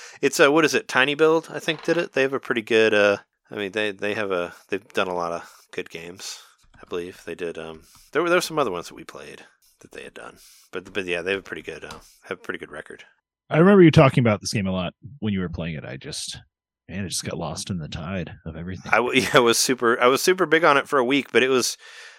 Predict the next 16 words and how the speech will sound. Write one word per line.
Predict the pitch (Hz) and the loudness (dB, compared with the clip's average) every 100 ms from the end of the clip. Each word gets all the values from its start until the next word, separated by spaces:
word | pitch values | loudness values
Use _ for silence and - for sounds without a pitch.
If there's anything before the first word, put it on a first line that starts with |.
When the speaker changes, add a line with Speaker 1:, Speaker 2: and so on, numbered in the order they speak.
| - | 4
Speaker 1:
uh, | 117 120 135 | 8 8 8
a | |
lot | 135 147 151 | 8 8 8
of | |
this, | 143 - - - | 4 0 -6 -12
a | 127 | -2
lot | 131 135 | 6 6
of | 139 | 6
this | 117 113 | 2 4
list, | 117 - | 2 4
I | 110 | 2
was | 104 | 2
just | 110 - | -2 2
trying | 127 117 | 6 6
to, | 104 | 6
like, | 98 95 - | 6 4 0